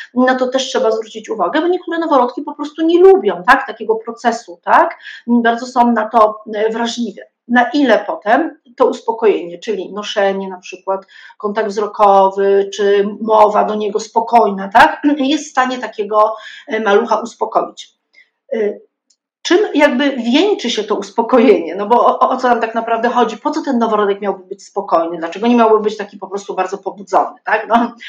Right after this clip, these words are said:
on może być pobudzony, tylko ważne jest, że ta równowaga prowadzi nas do pewnych celów. Celem, em, w życiu, mm, ważnym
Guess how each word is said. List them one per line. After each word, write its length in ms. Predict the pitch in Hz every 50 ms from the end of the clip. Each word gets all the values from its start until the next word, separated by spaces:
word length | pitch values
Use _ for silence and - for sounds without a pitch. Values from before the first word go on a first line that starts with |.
| - - - -
on 100 | 220 233
może 340 | 440 494 415 427 285 254
być 100 | 240 -
pobudzony, 600 | - 226 220 226 214 208 233 196 196 208 254 -
tylko 240 | - - 277 - 262
ważne 500 | 247 240 226 226 214 214 214 208 214 202
jest, 180 | 208 240 247 233
że 80 | 226
ta 120 | 226 240 240
równowaga 560 | 262 240 226 233 226 208 208 - - 233 240
prowadzi 400 | 240 240 226 226 240 240 247 254
nas 220 | 247 240 240 233
do 280 | - 233 226 - - - -
pewnych 340 | 254 240 240 240 240 240 -
celów. 520 | _ _ - 214 196 185 - - - _ _ _ - - - - - _ _ _
Celem, 420 | - 240 247 262 269 262 254 240 -
em, 280 | 233 214 208 208 214 214 220 202
w 40 | 202
życiu, 720 | 208 220 294 294 302 - 220 196 190 226 294 330 - -
mm, 460 | 247 214 214 208 208 208 202 202 196 190
ważnym 580 | 220 202 202 202 - 202 196 214 269 415 392